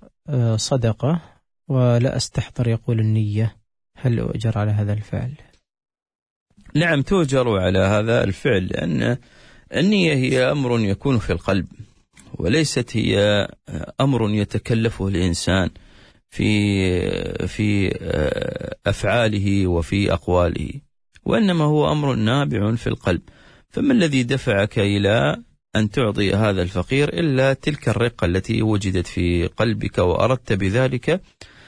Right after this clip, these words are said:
Speaker 2: الإحسان إلى هذا الفقير؟ فإنك ها هنا، آه، قد وقعت منك النية، ولذلك لا يمكن أن يتصرف الإنسان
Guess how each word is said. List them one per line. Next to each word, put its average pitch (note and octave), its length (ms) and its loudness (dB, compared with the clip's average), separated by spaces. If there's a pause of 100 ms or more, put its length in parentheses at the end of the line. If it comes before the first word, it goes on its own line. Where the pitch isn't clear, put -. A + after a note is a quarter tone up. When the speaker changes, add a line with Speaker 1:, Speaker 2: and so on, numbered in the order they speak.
(220)
Speaker 2:
الإحسان E3 560 0
إلى A#2+ 260 0
هذا A2 300 0
الفقير؟ G2 540 -2 (560)
فإنك D#3 480 0
ها G#2+ 260 2
هنا، G#2+ 480 0 (480)
آه، F2 720 0
قد A#2 240 -4
وقعت A2+ 540 -2
منك B2+ 320 0
النية، D#3 680 0 (560)
ولذلك E3+ 460 0
لا A#3 140 2
يمكن D#3 240 0
أن A#2 140 0
يتصرف A2+ 640 -2
الإنسان G2 720 0